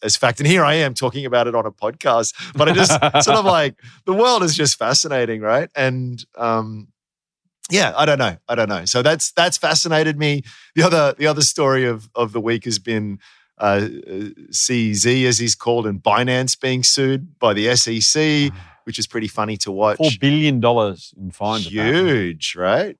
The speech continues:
Speaker 1: Yeah.
Speaker 2: Unbelievable.
Speaker 1: Yeah, I, so apparently they've got the funds to be able to do that in time without having to sort of rug pull everyone. But
Speaker 2: <laughs>
Speaker 1: yeah, that's, that's,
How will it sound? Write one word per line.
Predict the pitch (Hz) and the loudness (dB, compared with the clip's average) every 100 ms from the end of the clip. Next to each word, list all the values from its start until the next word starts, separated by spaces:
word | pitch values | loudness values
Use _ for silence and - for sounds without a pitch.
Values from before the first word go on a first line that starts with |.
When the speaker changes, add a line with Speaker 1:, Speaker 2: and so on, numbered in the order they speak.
| - | -6
Speaker 1:
Yeah. | 95 131 110 87 | 0 0 0 -4
Speaker 2:
Unbelievable. | 87 95 107 90 71 _ _ | -12 -12 -12 -14 -20 _ _
Speaker 1:
Yeah, | 98 107 113 | -2 2 2
I, | 113 | 2
so | - 127 127 | 2 2 2
apparently | 123 - - 139 175 190 190 160 135 | 0 -4 -6 0 2 4 2 0 0
they've | 117 101 | -2 -2
got | 104 - | -6 -6
the | |
funds | 98 104 101 101 | -8 -6 -4 -6
to | - | -6
be | 98 | -4
able | 92 90 87 | -2 -2 -6
to | - - | -10 -10
do | 92 92 | -6 -2
that | 101 98 | -2 -2
in | 104 | -4
time | - 104 139 | -4 -2 -2
without | 127 101 | -2 -4
having | 101 101 98 | -4 -6 -6
to | 95 | -6
sort | - | -6
of | 90 80 | -8 -4
rug | 85 101 | -4 -4
pull | - 120 117 113 | -6 -6 -6 -8
everyone. | 113 117 123 123 156 190 | -8 -6 -4 -4 -6 -2
But | 117 101 - - - _ | 0 0 -4 -10 -10 _
Speaker 2:
<laughs> | _ _ - | _ _ -4
Speaker 1:
yeah, | 120 120 | 2 4
that's, | 139 - - | 4 0 0
that's, | 143 131 - | 0 2 -2